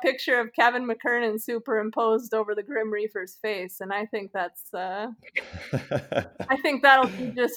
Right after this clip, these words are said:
Speaker 1: fine. That's some pretty, pretty heightened artistic ability right there.
Speaker 2: There you go. Um, yeah, so, so wrapping up here, um, I know y-, you said you were really excited to have,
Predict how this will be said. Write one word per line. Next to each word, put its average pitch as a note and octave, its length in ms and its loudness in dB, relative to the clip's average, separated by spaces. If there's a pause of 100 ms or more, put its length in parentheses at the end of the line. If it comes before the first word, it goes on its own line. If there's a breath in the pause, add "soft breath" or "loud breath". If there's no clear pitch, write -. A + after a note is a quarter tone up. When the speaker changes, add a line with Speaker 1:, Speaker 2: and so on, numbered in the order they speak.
Speaker 1:
fine. G#3+ 320 2
That's G#3+ 260 -2
some A3+ 180 -4
pretty, G#3+ 500 -4
pretty G#3+ 340 -6 (100)
heightened A3 300 -2
artistic G3+ 500 -6
ability G3 440 -6
right F#3 280 -12
there. F#3 320 -6 (720)
Speaker 2:
There G2 200 -4
you F2+ 200 -4
go. F#2+ 380 0 (960 soft breath)
Um, B2 640 4 (260)
yeah, E3+ 300 6
so, D3+ 380 8
so - 140 0
wrapping C#3 420 6
up C3+ 180 4
here, G#2+ 420 4
um, F#2+ 480 2 (800)
I A2 100 2
know A#2+ 560 6
y-, G2 140 -14 (240)
you A2 140 -4
said G#2+ 260 4
you G#2 80 2
were G2+ 100 4
really F#2+ 220 2
excited F#2 400 0
to F#2 80 -4
have, F#2 360 2